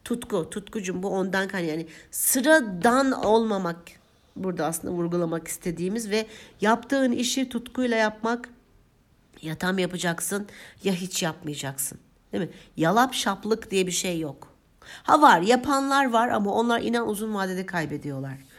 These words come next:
Adam bir konuşmasında şöyle söylüyor, e, bir konferans salonu gibi düşün Zeki. Diyor ki kaç kişi diyor egzersiz yapmayı seviyor, ayağa kalksın diyor. İşte diyelim ki ba-, çok insan var, beş yüz kişiden üç yüz kişi ayağa kalkıyor.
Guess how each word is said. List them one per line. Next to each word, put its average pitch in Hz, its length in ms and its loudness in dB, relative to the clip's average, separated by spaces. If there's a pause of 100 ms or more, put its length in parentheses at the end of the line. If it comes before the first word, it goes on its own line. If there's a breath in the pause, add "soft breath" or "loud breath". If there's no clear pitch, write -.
(260 loud breath)
Adam 269 320 2
bir 302 120 2
konuşmasında 262 560 -4
şöyle 240 520 -2
söylüyor, 180 500 -4 (640 loud breath)
e, 208 360 -2
bir 151 80 -8
konferans 196 500 -4
salonu 175 260 -2
gibi 156 260 -6
düşün 151 280 -8
Zeki. 165 460 -8 (560 loud breath)
Diyor 294 220 0
ki 196 260 -6 (320 loud breath)
kaç 359 320 0
kişi 247 340 -4
diyor 240 420 0
egzersiz 240 580 0
yapmayı 220 460 0
seviyor, 185 400 -2
ayağa 190 280 0
kalksın 143 500 -10
diyor. 135 140 -8
İşte 202 280 -10
diyelim 175 400 -2
ki 233 140 -8
ba-, 226 440 -6
çok 220 220 -6
insan 196 280 -4
var, 180 140 -6
beş 226 260 2
yüz - 140 -12
kişiden 214 520 -10
üç 262 240 -6
yüz - 140 -10
kişi - 240 -6
ayağa 190 320 -2
kalkıyor. 170 500 -10